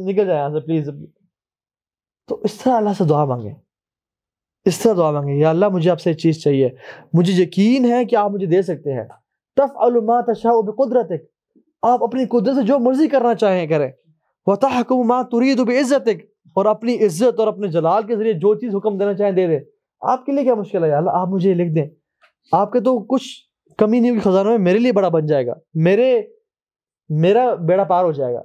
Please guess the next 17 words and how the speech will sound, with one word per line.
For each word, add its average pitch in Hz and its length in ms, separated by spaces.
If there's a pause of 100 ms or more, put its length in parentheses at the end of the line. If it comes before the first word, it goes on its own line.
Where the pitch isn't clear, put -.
(180)
अगर 165 160
आप 170 120
मुझे 160 240
ये 170 140 (280)
दे 147 140
दें। 135 120 (600)
तो - 80
अल्लाह 226 220
से 247 160
ना 247 100
इस 214 220
तरह 254 220
कंसिस्टेंटली 226 840
दुआएं 165 220
मांगे। 123 260 (580)
और 196 140
कभी-कभी 240 800